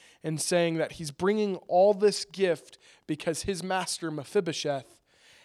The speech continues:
has, uh, changed his mind and has turned his loyalty away from the king. Pretty interesting, right? What a low blow, Mephibosheth, right? You wouldn't have nothing if it wasn't for David. Isn't that what you would think?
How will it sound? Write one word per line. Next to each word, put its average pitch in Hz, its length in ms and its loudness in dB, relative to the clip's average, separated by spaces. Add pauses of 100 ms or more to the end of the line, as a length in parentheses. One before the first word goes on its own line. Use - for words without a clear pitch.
has, 147 280 -2
uh, 139 260 -2
changed 190 520 -4
his 185 120 -6
mind 160 380 0
and 127 120 -14
has 135 240 -8
turned 180 360 -8
his 156 220 -12
loyalty 147 600 -6
away 127 220 -10
from 127 220 -16
the 123 80 -16
king. - 260 -18 (720)
Pretty 220 240 0
interesting, 127 540 -2
right? 165 260 -6 (1300)
What 226 140 4
a 269 60 8
low 214 280 10
blow, 226 260 12
Mephibosheth, 170 720 0
right? 277 320 4 (760)
You 240 120 4
wouldn't 302 220 2
have 285 120 6
nothing 311 340 2
if 269 120 0
it 233 80 2
wasn't 202 260 -2
for 165 120 -4
David. 135 420 -6 (720)
Isn't 202 220 2
that 233 120 6
what 233 120 4
you 240 80 2
would 214 100 -4
think? 269 400 -4